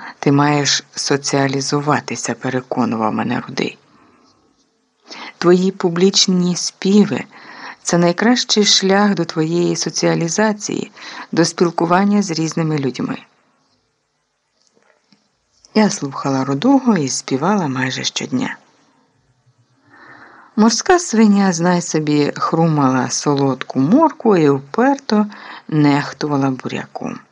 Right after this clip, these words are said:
І все наше життя було спокійне та впорядковане, аж поки я не зустріла Еріку, і все пішло шкереберть. Частина третя забавки.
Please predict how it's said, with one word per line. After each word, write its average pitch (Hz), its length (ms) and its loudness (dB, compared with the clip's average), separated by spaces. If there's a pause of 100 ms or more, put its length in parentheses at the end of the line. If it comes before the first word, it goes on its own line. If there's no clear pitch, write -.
(540)
І 131 100 -4
все 123 240 0
наше 123 320 -2
життя 113 500 -6
було 107 260 -8
спокійне 120 800 -6
та - 120 -4
впорядковане, 226 1080 0 (520)
аж - 240 -6
поки 247 480 0
я 139 400 0
не 127 160 -6
зустріла - 800 -6 (140)
Еріку, 226 640 0 (640)
і 127 140 4
все 247 420 0 (100)
пішло 135 640 -2 (280)
шкереберть. - 1040 -10 (880)
Частина 285 720 2
третя 143 500 -4
забавки. 139 760 -4